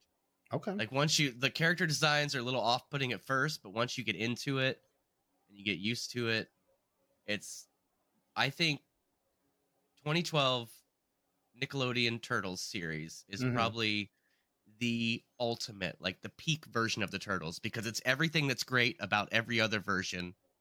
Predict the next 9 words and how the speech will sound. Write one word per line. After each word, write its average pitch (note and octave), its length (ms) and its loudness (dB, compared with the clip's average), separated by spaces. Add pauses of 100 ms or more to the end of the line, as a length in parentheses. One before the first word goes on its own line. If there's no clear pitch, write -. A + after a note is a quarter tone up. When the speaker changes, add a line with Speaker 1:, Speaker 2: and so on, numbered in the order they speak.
(1160)
Speaker 2:
put C#3+ 180 2
into A#2+ 240 2
something A#2 400 2
that's A#2+ 160 2
also F#3+ 320 4
still, D3+ 320 2
like, A#2+ 160 2
completely B2 480 -2
original. G2+ 500 -4